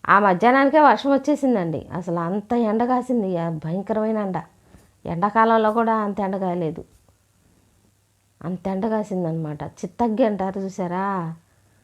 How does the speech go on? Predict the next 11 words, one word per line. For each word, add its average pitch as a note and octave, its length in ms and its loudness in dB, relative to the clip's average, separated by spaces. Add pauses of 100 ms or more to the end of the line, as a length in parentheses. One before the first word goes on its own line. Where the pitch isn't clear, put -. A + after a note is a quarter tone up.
(260)
ఆ E3 120 -8 (120)
చిత్తగ్గి G3+ 380 -2
అనమాట. G3 380 -2
అసలు F3 380 -4
ఏమి F3 540 -4
ఎండలే, G3+ 460 -2
తిక్క F3 340 -10
తిక్కగా A#3+ 420 -4
ఉంది. A#3 480 0 (800)
అసలు G#3 280 -4
ఎంత F#3 520 -2